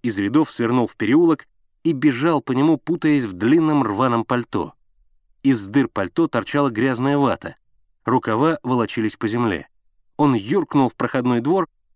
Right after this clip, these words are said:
но Миша не отставал от него и, наконец, догнал на каком-то пустыре. Он схватил его за пальто и, тяжело дыша, сказал: "Отдай!" "Не тронь меня, я психический!" дико закричал беспризорник —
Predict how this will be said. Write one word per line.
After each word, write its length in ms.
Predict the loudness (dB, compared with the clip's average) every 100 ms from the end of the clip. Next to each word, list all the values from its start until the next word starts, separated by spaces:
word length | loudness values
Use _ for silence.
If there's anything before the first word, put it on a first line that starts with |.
| _
но 100 | 0
Миша 240 | 0 0 0
не 80 |
отставал 460 | -2 -2 2 2 2
от 100 | 0
него 260 | -2 -2 -6 _ _ 4
и, 100 | 4
наконец, 440 | 4 2 0 -2
догнал 460 | -4 -2 2 2 2
на 80 |
каком-то 380 | 0 -2 -2 -2
пустыре. 500 | -6 -4 -2 -2 -4 _ _ _ _ _ -2
Он 160 | 0 0
схватил 460 | 0 -2 2 2
его 120 | 2
за 120 | 0 0
пальто 460 | -2 0 -2 -2 _ _ _
и, 100 | 0
тяжело 320 | 0 2 2
дыша, 260 | 2 0 -4
сказал: 500 | -4 -4 -2 -4 -6 _ _ _ _ _
"Отдай!" 560 | -4 -4 0 0 0 -6 _ _ _ _ _ _ _ _ _ _ -8
"Не 260 | 0 0
тронь 540 | 0 0 4 4 4 4
меня, 360 | 2 2 2
я 240 | 4 4 4
психический!" 1300 | 2 -2 -2 0 0 0 -2 -6 -4 2 4 2 0 _ _ _ -18
дико 380 | -6 -4 0 0
закричал 480 | 0 -2 -2 -2 -2
беспризорник — 800 | -2 -2 -2 0 0 0 -2